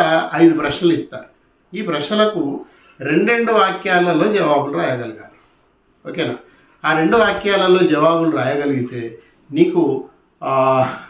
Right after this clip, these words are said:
రెండు ఇంటూ ఐదు అంటే పది మార్కులు వస్తాయి. ఈ విధంగా అవగాహన ప్రతిస్పందనలో ఒక పరిచిత గద్యం, పరిచిత పద్యం, అపరిచిత గద్యం, ఈ మూడు భాగాలలో నీకు మొత్తం ఇరవై మార్కులు ఉంటాయి.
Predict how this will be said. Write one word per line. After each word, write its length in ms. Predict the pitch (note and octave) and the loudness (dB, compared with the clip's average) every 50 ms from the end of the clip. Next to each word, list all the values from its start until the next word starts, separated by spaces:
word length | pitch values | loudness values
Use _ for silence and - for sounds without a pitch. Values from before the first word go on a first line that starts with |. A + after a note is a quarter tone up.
| - - | -14 -8
రెండు 600 | C#3 C#3+ E3 E3+ F3 F3+ G3+ G#3+ - - - - - | -2 2 4 4 6 6 4 4 4 2 -2 -8 -10
ఇంటూ 220 | C#3 B2+ B2 C3 | -10 -8 -6 -4
ఐదు 380 | B2 A#2 A#2+ A#2+ A2+ A2+ A2+ - - _ _ _ _ _ _ - | -4 -4 -4 -4 -6 -8 -10 -14 -18 _ _ _ _ _ _ -10
అంటే 140 | C#3+ D#3+ | -8 -8
పది 260 | E3 - C3+ B2+ C3 C3 | -4 -4 -4 -4 -2 -4
మార్కులు 360 | B2+ A#2+ A#2 A#2 - E3+ - | -6 -6 -6 -8 -8 -10 -10
వస్తాయి. 280 | - - - - - _ _ _ _ _ _ _ _ _ _ _ _ _ - D3+ | -10 -10 -14 -18 -20 _ _ _ _ _ _ _ _ _ _ _ _ _ -2 0
ఈ 20 | D#3 | 2
విధంగా 520 | D#3 D3 C#3+ D3+ C#3+ D3+ F3+ F#3+ - - - _ _ _ _ - | 2 2 0 -2 -2 -2 -2 -2 -4 -8 -16 _ _ _ _ -10
అవగాహన 500 | B2+ B2+ C#3+ D#3 E3 F3 E3 - E3+ E3 | -4 -2 0 2 2 2 2 0 0 -2
ప్రతిస్పందనలో 880 | D#3 D3+ C#3+ C#3 C#3 C#3+ C#3+ - C3+ B2+ B2 B2 B2 B2 C3+ C#3 - - _ _ _ _ _ _ - | -4 -4 -8 -8 -8 -8 -8 -8 -8 -8 -6 -6 -6 -6 -6 -8 -12 -14 _ _ _ _ _ _ -12
ఒక 360 | C3 C3 C#3+ C3 B2+ C3 - - - _ _ _ _ _ _ _ _ _ _ - - | -8 -4 -2 -2 -2 -4 -6 -12 -18 _ _ _ _ _ _ _ _ _ _ -8 -6
పరిచిత 340 | C#3+ D3+ D3+ - F3 D#3+ | -4 -4 -4 -4 -4 -2
గద్యం, 460 | E3 D3 A2+ A2 A2 A2+ D3 F3 G#3+ - - _ _ _ _ _ _ _ _ _ _ _ _ _ _ _ | -2 -2 -2 -4 -6 -4 -4 -6 -6 -6 -12 _ _ _ _ _ _ _ _ _ _ _ _ _ _ _
పరిచిత 380 | B2+ C3 C3 C3+ C#3 E3+ D#3+ D#3 | -8 -8 -6 -4 -4 -4 -4 -4
పద్యం, 520 | D3 - - A2 G#2+ A2 C3 D#3 F#3 A3 - - _ _ _ _ _ _ _ _ _ _ - C3 | -4 -6 -6 -10 -10 -6 -4 -4 -4 -4 -6 -10 _ _ _ _ _ _ _ _ _ _ -10 -10
అపరిచిత 520 | B2+ - - D3+ C3+ B2 - A#2+ - C#3 | -8 -6 -6 -6 -6 -8 -10 -12 -12 -12
గద్యం, 380 | C#3+ F3 G3 E3+ - - - - - _ _ _ _ _ _ _ _ _ - | -8 -6 -4 -4 -4 -6 -10 -14 -20 _ _ _ _ _ _ _ _ _ -10
ఈ 100 | F3 F#3 | -4 -2
మూడు 340 | F3+ D#3 C#3 C#3+ E3+ - - | 0 2 2 4 2 2 2
భాగాలలో 680 | - - D#3+ E3 E3 E3+ D3+ C#3 C3+ C3+ C3 B2+ D3+ G#3+ | 0 0 0 0 0 0 -2 -2 -2 -4 -6 -6 -8 -8
నీకు 280 | A3+ E3 D3+ C#3 B2 A#2+ | -6 -6 -8 -8 -8 -10
మొత్తం 400 | B2 B2 B2 - - G3+ G#3+ G#3 | -10 -12 -12 -12 -10 -8 -6 -4
ఇరవై 280 | E3 C#3+ C3 C3 B2+ | -4 -4 -4 -6 -6
మార్కులు 420 | A#2+ A2 G#2+ G#2+ - - - D3 - | -6 -8 -8 -10 -14 -16 -14 -14 -14
ఉంటాయి. 240 | A#2+ - - - | -14 -14 -16 -20